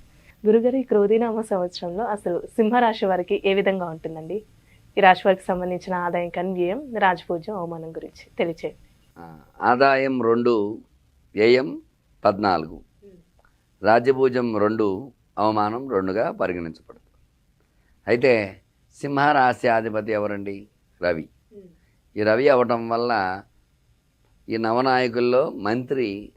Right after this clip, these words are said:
Speaker 2: శని. శని అవటం వల్ల తండ్రి కొడుకులు బద్ధ శత్రువులు.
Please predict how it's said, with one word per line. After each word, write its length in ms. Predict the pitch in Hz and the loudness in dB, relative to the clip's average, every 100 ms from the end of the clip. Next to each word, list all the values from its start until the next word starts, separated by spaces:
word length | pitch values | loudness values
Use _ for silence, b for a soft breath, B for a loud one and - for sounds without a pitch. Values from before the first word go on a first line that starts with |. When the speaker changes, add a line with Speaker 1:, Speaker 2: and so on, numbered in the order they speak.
| _ - | _ -4
Speaker 2:
శని. 280 | 95 85 - _ _ _ _ _ _ _ _ _ _ _ _ - | -4 -4 -14 _ _ _ _ _ _ _ _ _ _ _ _ -6
శని 160 | 113 | -4
అవటం 300 | 127 123 120 | -2 0 0
వల్ల 140 | 120 123 | -4 -4
తండ్రి 340 | 117 120 127 | -4 0 -2
కొడుకులు 360 | 120 117 110 120 | 0 -2 -2 -8
బద్ధ 280 | 135 90 92 | -8 -8 -8
శత్రువులు. 540 | - 82 87 80 69 | -10 -12 -10 -10 -12